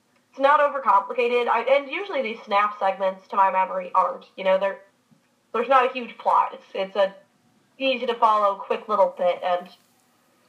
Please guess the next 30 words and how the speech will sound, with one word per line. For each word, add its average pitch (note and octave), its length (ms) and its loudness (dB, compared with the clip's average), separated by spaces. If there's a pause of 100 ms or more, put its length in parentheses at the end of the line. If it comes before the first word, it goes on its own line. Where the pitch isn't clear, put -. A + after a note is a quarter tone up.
(180)
definitely, D#4 440 0
I A#3+ 80 4
mean, A#3+ 200 -6
the C4 100 2
structure C#4 420 0
itself, - 500 0
right? G3 220 -2
How G#3+ 120 0
many B3+ 200 0
Nicktoons G#3+ 420 -12
do G#3 80 -20
we G3 80 -8
have G3+ 320 0
that G3 100 -2
are F#3 260 0 (800)
segmented G3 520 0
like F3+ 220 2
this? G3+ 200 -4 (120)
Just, - 500 0
just A3+ 300 -2
Chalk - 320 0
Zone. - 280 -4 (380)
Even G#3+ 240 -8
the, F3+ 220 4 (140)
the F#3 80 -4
structure, G3 720 2
the F3+ 260 2 (600)
inclusion A#3 520 -4
of G#3+ 100 -4
a F#3+ 240 2